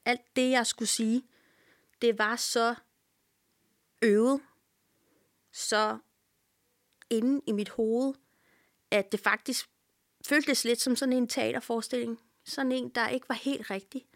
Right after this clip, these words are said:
Og sådan en, som, hvor selvom jeg sagde en hel masse personligt, så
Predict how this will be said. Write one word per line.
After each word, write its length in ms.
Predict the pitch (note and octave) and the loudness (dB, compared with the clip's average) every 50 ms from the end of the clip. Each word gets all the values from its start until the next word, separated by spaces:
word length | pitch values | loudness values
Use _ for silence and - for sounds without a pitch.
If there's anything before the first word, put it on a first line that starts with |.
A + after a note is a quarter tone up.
| _ _ _ _ _ _ _ _ _ _ _ _ _ _ | _ _ _ _ _ _ _ _ _ _ _ _ _ _
Og 120 | A3 A3 | 0 0
sådan 180 | - - C4 B3+ | 2 2 2 2
en, 160 | B3 A#3+ B3 | 2 0 -2
som, 420 | - - - C4 B3 A3+ G#3+ G#3 G3+ - _ _ _ _ _ _ _ _ _ _ _ _ _ _ _ _ | -4 -2 -2 0 0 0 -2 -4 -8 -12 _ _ _ _ _ _ _ _ _ _ _ _ _ _ _ _
hvor 260 | G#3+ A3+ G#3 A2 - - | 0 0 0 0 -4 -4
selvom 400 | - - - C#4 B3 B3 B3+ A#3+ | -4 -2 0 0 0 0 0 0
jeg 120 | A#3 G#3 | 0 0
sagde 640 | - - - - - - - - - A3 G#3 G#3+ A3+ | -2 -2 -4 -4 -4 -6 -6 -4 -2 0 0 2 0
en 100 | A#3+ A3+ | 0 0
hel 220 | A3+ C4+ C4+ B3+ | 0 -2 -2 -2
masse 380 | A3 G#3 G#3 G#3+ G#3 - B3+ A#3+ | -2 -2 -2 -2 -2 -4 -6 -8
personligt, 680 | - - G#3 - - - A#3+ - - B3+ B3+ B3 - | -10 -8 -6 -4 -2 -2 -2 -4 -6 -8 -10 -10 -8
så 460 | - - - - C4+ A#3+ A#3 A#3+ - | -8 -8 -4 -2 0 0 0 -2 -4